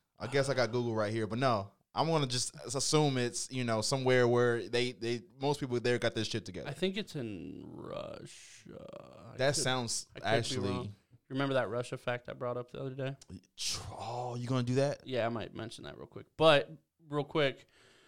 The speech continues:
Speaker 2: like, like I said, if, if this happened in the States, I would be laughing a lot harder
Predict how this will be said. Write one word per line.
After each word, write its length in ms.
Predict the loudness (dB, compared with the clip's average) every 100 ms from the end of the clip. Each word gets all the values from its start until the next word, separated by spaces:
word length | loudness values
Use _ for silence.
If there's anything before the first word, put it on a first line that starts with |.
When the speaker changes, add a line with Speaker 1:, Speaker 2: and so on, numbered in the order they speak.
| _ _ _ _ _ _ _ _ _ _ -14 -12 -6
Speaker 2:
like, 340 | 2 2 2 4
like 200 | 8 8
I 60 | 8
said, 240 | 6 6
if, 360 | 6 4 2 -4
if 220 | 0 0 2
this 220 | 2 2
happened 380 | -2 0 -2 0
in 440 | 0 2 2 -2 -6
the 100 | -6
States, 800 | -6 -6 -2 0 -2 -8 -14 -14 _ _ _ _ _ _ _
I 120 | 2
would 160 | 2 2
be 100 | -2
laughing 400 | 0 0 0 -4
a 60 | 0
lot 300 | 0 2 4
harder 480 | 6 6 6 2